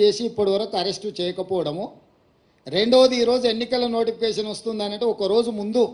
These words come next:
అరెస్టు డ్రామాకు తెరలేపడము దేనికి సంకేతం ఇది? అంటే అవినీతి మీద చర్యలు తీసుకున్నామని ఛాంపియన్‌షిప్ వాళ్ళు తీసుకోవాలని, సానుభూతుల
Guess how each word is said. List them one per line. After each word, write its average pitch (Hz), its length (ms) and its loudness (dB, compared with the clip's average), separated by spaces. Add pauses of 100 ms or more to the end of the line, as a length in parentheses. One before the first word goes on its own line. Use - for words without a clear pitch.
(880)
అరెస్టు 240 400 0 (100)
డ్రామాకు 202 420 0 (120)
తెరలేపడము 185 720 -2 (760)
దేనికి 262 360 6 (100)
సంకేతం 233 500 -2
ఇది? 226 160 -2 (680)
అంటే 196 200 -2 (120)
అవినీతి 247 420 -2
మీద 247 120 0 (120)
చర్యలు 226 400 2
తీసుకున్నామని 226 600 -4 (100)
ఛాంపియన్‌షిప్ 220 600 -4 (100)
వాళ్ళు 196 280 0
తీసుకోవాలని, 220 680 0 (800)
సానుభూతుల 262 720 2